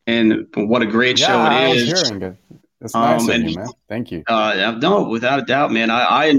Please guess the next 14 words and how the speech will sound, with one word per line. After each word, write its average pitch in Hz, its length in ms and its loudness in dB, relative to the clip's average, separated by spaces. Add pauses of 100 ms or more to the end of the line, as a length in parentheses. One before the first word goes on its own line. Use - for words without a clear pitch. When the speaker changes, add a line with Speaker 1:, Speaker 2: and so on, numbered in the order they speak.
Speaker 1:
I 123 180 2
enjoyed 131 360 0
your 120 120 -6
show. 135 260 0
I 113 160 2
think 127 180 -4
it's 117 140 -8
awesome, 117 560 -2
uh, 110 300 0 (560)
for 117 280 0
you 120 260 -4
to 117 100 -2
put 127 200 -2
a, 117 200 -2